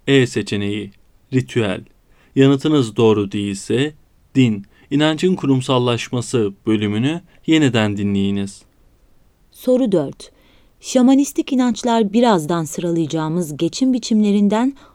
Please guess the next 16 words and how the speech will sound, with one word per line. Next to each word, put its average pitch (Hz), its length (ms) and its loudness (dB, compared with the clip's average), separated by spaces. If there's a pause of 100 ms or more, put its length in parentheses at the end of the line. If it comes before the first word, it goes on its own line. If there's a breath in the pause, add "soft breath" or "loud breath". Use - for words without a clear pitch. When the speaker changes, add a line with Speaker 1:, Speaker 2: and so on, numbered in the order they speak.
Speaker 2:
hangisine 190 600 2
sahip 165 420 -6
olan 160 240 -4
toplumlarda 151 640 -6
görülür? 147 440 -4 (480 soft breath)
A. 202 240 2 (100)
Endüstri, 165 640 -4 (420 soft breath)
B. 214 240 2
Göçebe 196 600 2
çoban, 165 600 0 (320 soft breath)
C. 214 280 2
Ticaret, 160 800 -2 (320 soft breath)
D. 214 320 2 (260 soft breath)
Küçük 240 320 -2
ölçekli 220 540 2
tarımcı, 151 640 -4